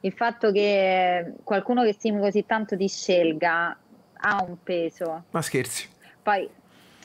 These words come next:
Speaker 1: io c'ho le mie fisime e quindi penso, "Ma forse ha capito male", prima, eh,
Speaker 2: <laughs>
Speaker 1: pensavo, "Forse ha capito male,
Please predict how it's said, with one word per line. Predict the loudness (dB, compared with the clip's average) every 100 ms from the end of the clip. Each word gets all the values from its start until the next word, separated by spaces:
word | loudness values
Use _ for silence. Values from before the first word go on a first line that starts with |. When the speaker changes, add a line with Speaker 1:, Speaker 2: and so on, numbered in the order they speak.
| -4
Speaker 1:
io | 0 0
c'ho | 2
le | 0 0
mie | -2
fisime | 0 -4 -4 -6 -8
e | -6
quindi | -6 -2
penso, | -2 -4 -4
"Ma | -6 -4
forse | -4 -4 -4
ha |
capito | -2 -4 -2 -4
male", | -2 0 0 -2 -4 -6
prima, | -10 -6 -4 2
eh, | 2
Speaker 2:
<laughs> | 2 0
Speaker 1:
pensavo, | 0 -2 0
"Forse | -2 -4
ha |
capito | -2 -2 0 0
male, | 2 2 2 0 -2